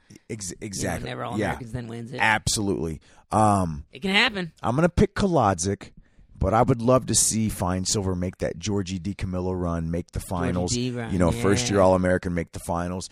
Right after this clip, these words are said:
Speaker 1: And you know what? Who knows what happens from there? But I'm gonna pick Kolodzik right now, if we're being serious about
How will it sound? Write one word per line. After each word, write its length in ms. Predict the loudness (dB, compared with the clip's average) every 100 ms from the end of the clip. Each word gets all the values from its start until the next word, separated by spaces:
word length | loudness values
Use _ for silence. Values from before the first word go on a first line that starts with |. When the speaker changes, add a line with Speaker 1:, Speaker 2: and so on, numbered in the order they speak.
| _ -14
Speaker 1:
And 140 | -8
you 80 | -2
know 100 | 0
what? 180 | 0 0
Who 140 | 0
knows 200 | 2 0
what 120 | -2 -4
happens 360 | -4 -4 -4
from 140 | -4 -4
there? 160 | -4
But 160 | -2 -4
I'm 100 | -4
gonna 140 | -6
pick 260 | -2 -4 -2
Kolodzik 560 | -4 -2 -2 -2 -4 -2
right 160 | -2
now, 280 | -4 -4 -4
if 100 | -4
we're 80 | -6
being 260 | -6 -6 -8
serious 440 | -6 -6 -6 -8
about 340 | -8 -8 -8